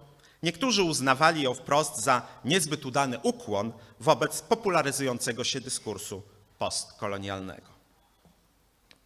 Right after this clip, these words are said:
Na koniec należy z-, wreszcie odnieść się do aktualnej sytuacji w Polsce.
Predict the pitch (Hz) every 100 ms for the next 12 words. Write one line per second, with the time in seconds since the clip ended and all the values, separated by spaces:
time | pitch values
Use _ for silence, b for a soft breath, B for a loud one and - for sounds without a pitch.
0 | - B B B 147 - 262 165 143 -
1 | - - - B B B B 147 214 240
2 | 208 - 131 123 208 - 180 185 190 175
3 | - 170 151 139 - 143 147 147 139 131
4 | 123 113 - 104 - 104 90 - -